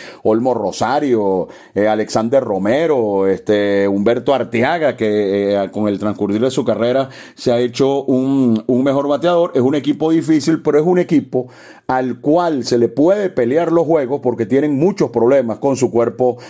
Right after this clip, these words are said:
de lanzadores. Y el dejar entonces que el encuentro se abriera dramáticamente apenas en el tercer inning creó una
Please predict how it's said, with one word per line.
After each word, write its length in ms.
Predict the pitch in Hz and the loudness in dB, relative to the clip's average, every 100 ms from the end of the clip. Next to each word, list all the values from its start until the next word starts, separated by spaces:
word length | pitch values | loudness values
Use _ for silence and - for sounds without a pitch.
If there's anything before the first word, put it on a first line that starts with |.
| - | -8
de 240 | 98 117 117 | -2 0 2
lanzadores. 680 | 117 113 117 95 90 92 101 | 0 0 0 0 2 2 4
Y 160 | 117 | 4
el 240 | 120 120 120 | 4 2 2
dejar 360 | 127 151 208 | 0 0 0
entonces 540 | 226 160 143 113 107 98 | -2 0 0 0 -2 -2
que 120 | 113 | 0
el 160 | 113 | 2
encuentro 560 | 113 113 160 151 120 117 | 0 0 0 -2 -2 -2
se 160 | 127 123 | 0 0
abriera 720 | 117 131 196 220 175 117 - - - - | 2 2 2 2 2 0 -2 -14 -16 -4
dramáticamente 1080 | 120 135 151 165 165 143 151 143 123 117 - | 0 0 0 0 0 2 0 -2 0 -2 0
apenas 600 | 131 - 208 180 143 139 | -2 0 0 0 0 0
en 100 | 131 | -2
el 160 | 127 | -2
tercer 340 | 139 131 190 220 | -2 0 0 0
inning 300 | 233 226 - - - | 2 0 0 -8 -2
creó 500 | 135 123 127 135 139 - - | 2 4 4 2 -2 -10 -2
una 560 | 139 127 127 123 113 | 2 2 2 0 -2